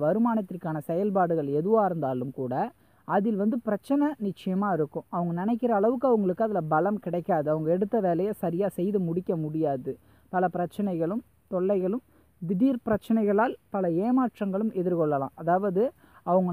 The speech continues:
நினைக்கிறதுக்கு எதிர்மாறா நடக்கும்போது ஆப்போசிட்டான ஒரு செயல்பாடு அவங்களுக்கு திருப்தி தராது. அப்போ வந்து அவங்களுக்கு வெறுப்பு தான் வரும், அதிருப்தி தான் வரும். உதாரணத்துக்கு இரண்டாம் இடம் வாக்கு வருமானம்னு சொல்லுவாங்க.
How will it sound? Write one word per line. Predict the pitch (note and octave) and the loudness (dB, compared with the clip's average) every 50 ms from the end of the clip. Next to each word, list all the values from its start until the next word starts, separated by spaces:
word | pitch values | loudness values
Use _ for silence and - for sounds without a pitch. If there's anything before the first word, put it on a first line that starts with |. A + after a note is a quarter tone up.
| E3+ E3+ | 0 0
நினைக்கிறதுக்கு | G3 A3 A#3 - B3 A3 G#3 G3 G#3 - B3+ A#3 G3 | 0 0 0 2 0 0 0 -2 -2 0 2 2 2
எதிர்மாறா | F#3+ A3 A#3 A3+ G#3+ G3+ G3+ G#3 G#3+ G3 | 4 4 6 6 6 4 4 2 2 2
நடக்கும்போது | F3 F3+ F3+ - - F3 D#3 D3+ D3+ F3 A3+ A#3 - D#3+ F3 | 0 -2 -2 -2 -4 -2 -2 0 0 0 -2 -4 0 0 0
ஆப்போசிட்டான | G3 - - A#3 G3+ - G#3+ F#3+ F#3 F#3+ G3 A3 A3+ G#3 | 2 4 4 4 4 2 -2 -2 0 0 2 2 2 2
ஒரு | F#3+ F3 - - | 0 0 -2 -2
செயல்பாடு | D#3+ E3+ F#3+ F#3 F3 E3 E3+ G3 A#3+ A#3+ | 0 0 2 2 2 2 2 2 2 2
அவங்களுக்கு | G#3+ F#3+ F#3 E3+ E3 - A3+ G3+ - | 2 2 0 0 0 -2 -4 -4 -2
திருப்தி | A3 G#3+ G3 - - B3 G#3+ A#3 | -2 -4 -2 -2 -4 -2 0 0
தராது. | G3+ F#3 F#3 E3 C#3+ C#3 - - - | 2 2 2 2 0 -2 -4 -8 -10
அப்போ | F3 - G3+ G3 | -4 -2 0 0
வந்து | G3 G#3+ B3 B3 | 2 2 2 2
அவங்களுக்கு | A3 G3+ F#3+ F#3+ F#3 - A3 F#3+ E3+ | 0 0 0 0 0 0 0 2 2
வெறுப்பு | F3 F#3+ G#3+ G#3 - G3 F3 F#3+ | 4 4 2 2 0 0 2 2
தான் | F#3 F3 | 2 0
வரும், | D#3+ F#3+ F#3+ F#3 D#3+ | 0 -2 -2 -4 -4
அதிருப்தி | D#3 E3+ F3 - - D#3+ D3+ E3 | -4 -6 -8 -6 -4 -2 0 0
தான் | D#3+ D3 | 0 0
வரும். | C#3 C3+ - - _ _ _ _ _ _ _ - | 0 -2 -6 -10 _ _ _ _ _ _ _ -4
உதாரணத்துக்கு | E3 F#3 F#3+ G3 G3 F3+ - G3+ F3+ - F3 D#3+ F3 G3+ A#3 - _ _ - - D#3+ | -2 0 0 0 0 -2 -4 -6 -4 -2 0 0 0 -2 -4 -6 _ _ -6 -2 -2
இரண்டாம் | E3 F3+ F#3+ G3 G#3+ G#3 G#3 F#3+ | 0 0 2 2 2 2 2 0
இடம் | F#3+ G3+ G#3+ G#3+ G3 | 0 0 0 0 2
வாக்கு | F3 E3 F#3 F#3+ - - A#3 G#3 F#3 | 2 2 0 0 -2 -4 -2 2 4
வருமானம்னு | F3 F#3+ G#3+ A3+ A3+ G#3+ G3 F#3 F#3 G3 F3+ - | 4 6 6 4 4 2 2 0 -2 -4 -4 -4
சொல்லுவாங்க. | F3 E3+ E3 D#3 D3 C#3+ C#3 C3 | -2 0 0 0 0 0 -2 -4